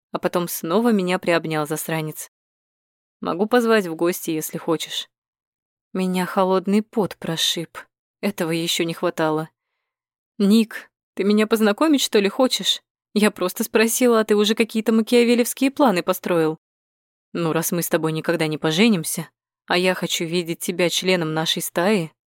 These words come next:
то остается старший брателло. Он милый, когда спит зубами к стенке, так что не бойся, не съест». Я только головой покачала и напомнила про стирку.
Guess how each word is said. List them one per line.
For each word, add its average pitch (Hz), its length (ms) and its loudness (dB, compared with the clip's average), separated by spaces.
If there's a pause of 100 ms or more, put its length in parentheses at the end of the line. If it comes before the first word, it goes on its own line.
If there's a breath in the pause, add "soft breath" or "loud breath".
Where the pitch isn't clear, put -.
(300)
то 165 100 -4
остается 160 540 -2
старший 202 400 0
брателло. 175 600 0 (560)
Он 302 200 4
милый, 165 460 2 (340)
когда 190 340 2
спит 190 300 -2
зубами 160 320 -2
к 160 60 -6
стенке, 160 520 -8 (280)
так 175 140 -4
что - 160 -4
не 185 140 0
бойся, 196 380 0
не 160 140 -8
съест». - 440 -4 (1040)
Я 220 160 0
только 233 360 2
головой 190 380 2
покачала 180 560 0
и 160 60 -2
напомнила 165 540 -2
про 175 160 -2
стирку. 170 560 -8